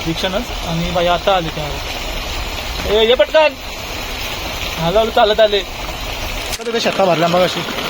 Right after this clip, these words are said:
आणि आजपासून म्हणजे कालपासून पाऊस, पेपर तर कालपासून पाऊस चालूच झाले. समोर बालाजी शिंपूने पूर्ण धुक्यान भरले.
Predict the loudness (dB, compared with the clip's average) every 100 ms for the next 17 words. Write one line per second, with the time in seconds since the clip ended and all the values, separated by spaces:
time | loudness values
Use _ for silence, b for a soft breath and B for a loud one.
0 | -6 -6 -2 2 4 4 2 0 2 2
1 | 2 4 2 2 2 4 4 4 4 2
2 | 4 2 4 2 2 2 2 2 2 2
3 | 2 2 0 0 2 2 0 0 -2 -2
4 | -4 -4 -6 -6 -6 -4 0 2 4 4
5 | 4 2 0 2 0 2 2 2 2 2
6 | 2 2 2